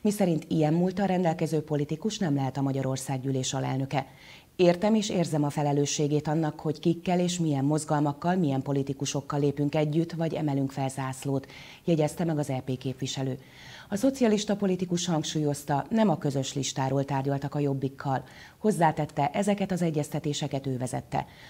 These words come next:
A tárgyalásokon arra hívta fel a figyelmet, hogy nem maradhat olyan szavazókör, ahol nincs ellenzéki delegált a szavazatszámláló bizottságban,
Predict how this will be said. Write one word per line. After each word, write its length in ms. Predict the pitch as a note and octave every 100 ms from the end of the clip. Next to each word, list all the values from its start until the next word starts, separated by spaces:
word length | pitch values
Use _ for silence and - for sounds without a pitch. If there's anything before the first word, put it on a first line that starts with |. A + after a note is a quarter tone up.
| -
A 100 | G3
tárgyalásokon 680 | G3+ A#3+ G#3+ F#3+ F#3 F#3+ F#3+
arra 180 | F#3+ E3
hívta 360 | D#3 D3+ - D3+
fel 160 | D#3+
a 60 | D3
figyelmet, 520 | - D3+ D3 D#3 D#3
hogy 140 | E3+
nem 180 | F#3 F#3
maradhat 480 | D#3+ C3+ C3+ C#3+ -
olyan 260 | E3 D3 C#3+
szavazókör, 640 | - D3+ D3+ D#3 D#3 F#3
ahol 220 | G3+ F3+ F3+
nincs 300 | C#3 B2+ C#3
ellenzéki 480 | C3+ C3+ C#3+ C#3
delegált 440 | C#3+ C#3+ C#3 C#3 C#3
a 60 |
szavazatszámláló 920 | C#3 D3+ C#3+ C#3+ C#3 D3 C#3+ C#3+ C#3+
bizottságban, 640 | D3 D3+ D3+ D#3 D3 D3